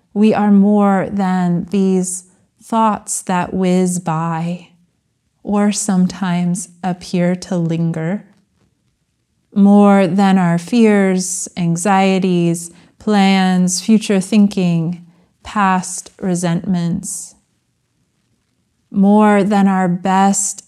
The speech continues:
judgments, our best arguments, our most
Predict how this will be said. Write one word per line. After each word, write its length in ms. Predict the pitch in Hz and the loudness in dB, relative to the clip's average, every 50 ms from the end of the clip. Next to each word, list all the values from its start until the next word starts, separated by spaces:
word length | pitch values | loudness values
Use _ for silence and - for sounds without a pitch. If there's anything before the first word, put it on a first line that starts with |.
| - 190 | -14 -8
judgments, 1080 | - - 175 175 190 185 190 208 202 190 185 185 185 180 - - - - - - - _ _ _ _ _ _ _ _ _ _ _ _ - | -4 -2 0 2 2 2 2 2 2 2 2 0 -2 -2 -4 -8 -12 -12 -14 -16 -18 _ _ _ _ _ _ _ _ _ _ _ _ -6
our 140 | 196 185 | -4 -4
best 640 | 180 185 180 - 208 196 190 190 185 - - - - - | -4 -4 -4 -2 0 2 2 2 0 0 -4 -10 -12 -10
arguments, 920 | - 190 180 185 180 180 214 196 190 185 180 180 175 175 180 185 - - - - | -6 -2 0 0 0 2 2 4 4 4 4 2 2 2 0 -2 -4 -8 -10 -6
our 160 | - 202 185 190 | -4 -2 0 2
most 580 | 190 190 190 190 190 190 - - - - - | 2 2 2 2 0 0 -2 -6 -10 -14 -16